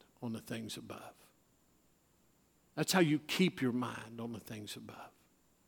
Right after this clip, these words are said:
Let's pray. Father in heaven, thank you for our time this morning. Thank you for the reminder that,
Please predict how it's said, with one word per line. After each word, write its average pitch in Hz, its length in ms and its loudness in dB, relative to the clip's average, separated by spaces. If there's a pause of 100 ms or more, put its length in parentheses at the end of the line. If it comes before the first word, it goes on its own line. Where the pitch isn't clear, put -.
(2250)
Let's 123 180 -2
pray. - 360 -10 (2750)
Father 131 280 4
in 120 80 0
heaven, 117 480 0 (280)
thank 135 240 0
you 135 80 4
for 120 220 -2
our 120 160 0
time 127 420 0
this - 240 -2
morning. 110 380 -2 (2000)
Thank 127 260 -4
you 127 80 4
for 113 480 -2 (480)
the 120 120 -2
reminder 120 600 2
that, 110 380 -6